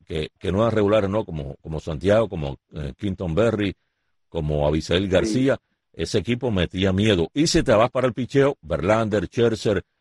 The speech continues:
Speaker 1: eh, Rick Porcello, Foster, eh, Drew Smyly, Aníbal Sánchez, el venezolano. O sea, tenía un equipo con Valverde, con, con Joaquín Benoit para ganar la Serie Mundial, con Dotel,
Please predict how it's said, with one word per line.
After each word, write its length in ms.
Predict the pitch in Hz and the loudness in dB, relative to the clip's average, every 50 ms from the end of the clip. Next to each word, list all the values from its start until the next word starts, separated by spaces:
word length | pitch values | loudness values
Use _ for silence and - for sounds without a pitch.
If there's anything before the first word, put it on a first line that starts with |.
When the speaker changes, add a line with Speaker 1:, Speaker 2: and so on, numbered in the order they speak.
| _ _ _ _ - | _ _ _ _ -8
Speaker 1:
eh, 520 | - 73 73 71 71 69 69 69 67 65 71 | -6 -4 -2 -2 -2 -2 -2 -4 -4 -4 -2
Rick 180 | 90 101 95 - | -2 -2 -2 -2
Porcello, 600 | - 87 82 - - - 131 120 117 107 104 90 | -4 -4 -4 -2 0 2 4 4 4 4 2 0
Foster, 500 | - - 110 117 101 - - 101 92 82 - _ _ _ _ _ _ _ | -2 -2 -2 -2 -2 -2 -2 -2 -2 -2 -4 _ _ _ _ _ _ _
eh, 160 | - - - 73 | -14 -10 -8 -8
Drew 340 | 69 69 82 92 107 104 90 | -6 -2 0 2 2 2 0
Smyly, 580 | - - 104 107 117 123 120 117 113 113 101 - _ _ _ _ _ | 0 -2 -2 -2 0 0 0 0 0 -2 -2 -4 _ _ _ _ _
Aníbal 360 | - 82 85 95 98 98 90 | -6 -2 0 2 4 2 2
Sánchez, 360 | 82 - 107 104 101 - 98 90 | 2 2 0 0 0 0 -2 0
el 80 | 85 | 0
venezolano. 560 | 87 85 80 - - 90 95 110 113 110 101 | 0 0 -2 -2 -2 0 2 2 2 2 -2
O 480 | 87 - _ _ _ _ _ _ _ - | -4 -8 _ _ _ _ _ _ _ -6
sea, 180 | - 127 107 95 | -4 -2 -2 -4
tenía 380 | _ - 76 76 80 90 101 | _ -8 -8 -6 -2 -2 -2
un 100 | 110 113 | 0 -2
equipo 400 | 107 92 - 117 117 113 - 110 | -2 -2 -2 -4 -4 -2 -2 -4
con 180 | - 101 87 76 | -2 -2 -2 0
Valverde, 600 | 76 80 76 73 92 104 113 110 110 101 98 82 | 2 2 2 4 4 4 4 2 2 -2 -4 -4
con, 260 | - 80 76 67 69 | -4 -6 -8 -8 -8
con 640 | - 85 82 80 76 73 69 67 65 65 64 64 | -8 -6 -6 -4 -4 -4 -6 -6 -6 -8 -8 -10
Joaquín 440 | - 82 85 82 80 - 113 110 107 | -6 -2 -2 -2 0 0 -2 0 2
Benoit 360 | 101 95 87 90 98 117 127 | 2 2 4 2 2 0 0
para 180 | - 110 95 82 | -2 -2 -2 0
ganar 320 | 76 76 78 85 101 107 | 0 0 0 0 0 0
la 80 | 107 101 | 0 0
Serie 200 | - 107 90 90 | 0 0 0 0
Mundial, 320 | 87 85 76 92 113 117 | 0 0 2 2 2 2
con 200 | - 104 87 78 | 0 -4 -4 -2
Dotel, 440 | 73 80 76 - - 113 113 95 - | 0 -2 -2 0 0 0 0 0 -2